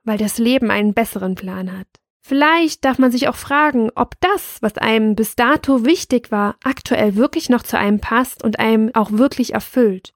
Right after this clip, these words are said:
Oder wo man einem Ideal hinterhergejagt ist, das gar nicht mit dem eigenen Werten in Resonanz geht.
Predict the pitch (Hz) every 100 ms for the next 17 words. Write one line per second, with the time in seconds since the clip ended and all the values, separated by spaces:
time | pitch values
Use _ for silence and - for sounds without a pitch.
0 | - 285 302 285 262 269 269 277 269 254
1 | 254 254 262 262 269 302 311 277 247 226
2 | 240 254 233 226 233 269 - 254 254 -
3 | 240 - 254 262 269 - 247 226 220 233
4 | 254 247 226 226 233 247 247 226 220 220
5 | 226 208 196 - 196 208